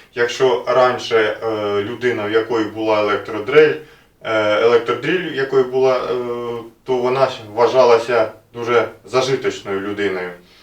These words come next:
бо далеко не у кожного була навіть електродріль. Зараз, е, майже під кожну, е, операцію, хоч слюсарну, хоч столярну, є свій,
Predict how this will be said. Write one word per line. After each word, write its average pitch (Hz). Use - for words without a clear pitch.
бо 113
далеко 127
не 127
у 127
кожного 113
була 113
навіть 110
електродріль. 101
Зараз, -
е, 113
майже 120
під 123
кожну, 113
е, 107
операцію, 123
хоч 113
слюсарну, 143
хоч -
столярну, 135
є 117
свій, 151